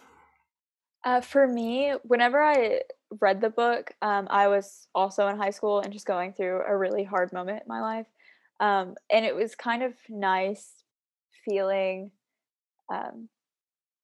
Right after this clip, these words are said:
like I wasn't alone, and it was just super relatable. And I knew these were just characters, but the author, you know, wrote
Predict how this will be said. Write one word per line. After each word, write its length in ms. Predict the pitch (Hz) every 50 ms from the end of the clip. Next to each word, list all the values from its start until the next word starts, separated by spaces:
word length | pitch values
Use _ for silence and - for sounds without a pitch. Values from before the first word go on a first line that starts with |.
| _ _ _ -
like 140 | 220 220 226
I 100 | 233 233
wasn't 300 | 226 233 240 247 240 226
alone, 560 | 208 190 185 185 180 190 196 196 202 202 196
and 120 | 196 196 190
it 80 | 170 185
was 120 | 196 -
just 200 | - 202 - -
super 400 | 214 208 208 - 202 196 190 190
relatable. 800 | 202 190 185 185 185 202 196 196 202 202 202 202 202 202 208 - _ _ _ _ _ _ _ -
And 100 | 214 226
I 60 | 220 226
knew 220 | 226 247 262 262
these 200 | 240 240 226 220
were 120 | 220 208
just 260 | 202 196 196 - - -
characters, 800 | - - - 175 185 196 - - 240 220 214 220 233 - - -
but 300 | - 190 180 - - - - _ _ _ _ _ _ _ _ -
the 140 | 226 214 -
author, 800 | - 202 202 214 208 - - 196 185 180 170 165 165 - - - - _ _ _ _ _
you 160 | - 202 185
know, 240 | - - - 226 220 _ _ _ _ _ _ _ _ _ _ _ _ _ _ - 214 202
wrote 340 | 208 196 180 180 196 190 -